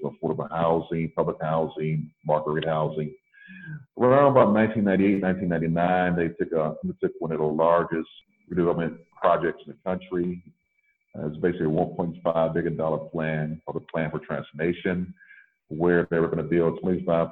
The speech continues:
thousand public housing units based on the principle of a third, a third, a third.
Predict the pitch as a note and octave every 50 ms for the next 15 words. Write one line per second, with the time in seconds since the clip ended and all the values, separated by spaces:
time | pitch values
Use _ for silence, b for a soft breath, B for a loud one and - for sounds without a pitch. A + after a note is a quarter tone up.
0 | - - E2+ F2+ F2+ F2+ F2+ F2+ F2 - F2 E2+ E2 E2 - - F2 D#2+ F2 -
1 | - F2+ F2 F#2 F#2 F#2 G2 F#2+ G#2 G#2 G#2 G#2+ G#2 G#2+ - - _ _ _ _
2 | _ - F#2 F2+ - - D#2+ D#2 - D#2 D#2 - - - - G#2 F2 - E2 E2
3 | D#2+ D#2 D2+ - - F2+ F2 E2+ F2 F2 E2 - - E2 D#2 - - - - F#2+
4 | F#2+ F#2+ G2 G2 G2+